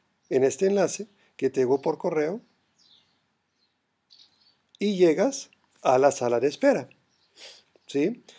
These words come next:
Y si tú haces esos cinco minutos antes de las ocho, pues va a decir aquí cinco minutos. Esperas y ya inicia el webinario, ¿ok? Entonces, espero que ya viste que es súper, súper, súper, súper fácil, ¿sí?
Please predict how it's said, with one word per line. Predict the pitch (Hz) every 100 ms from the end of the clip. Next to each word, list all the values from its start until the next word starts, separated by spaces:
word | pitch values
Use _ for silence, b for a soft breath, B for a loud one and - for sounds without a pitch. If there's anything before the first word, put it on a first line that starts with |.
| b
Y | -
si | 147 151
tú | 165
haces | 160 160
esos | 180 175 -
cinco | 175 165
minutos | 165 160 147
antes | 156 147 170 -
de | 139
las | 117
ocho, | 139 - 226
pues | - - - -
va | 170
a |
decir | 147 - 139
aquí | 135 151
cinco | - 131 127
minutos. | 139 220 208 - B 175
Esperas | 170 - 196 240 - b b
y | 156 156 151 135
ya | 139 135
inicia | 135 127 143
el |
webinario, | 131 131 113 101 - _ _ _ _ -
¿ok? | 131 - 254 - B B
Entonces, | 156 147 147 -
espero | 165 - - 220 202 202 -
que | - 143
ya | 160 185
viste | 196 -
que | 165 147
es |
súper, | - 254 240 - 240 -
súper, | 220 196 208 185
súper, | 202 196 190
súper | - 175 185
fácil, | - 156 - 240 294 _ _ _ -
¿sí? | - 160 247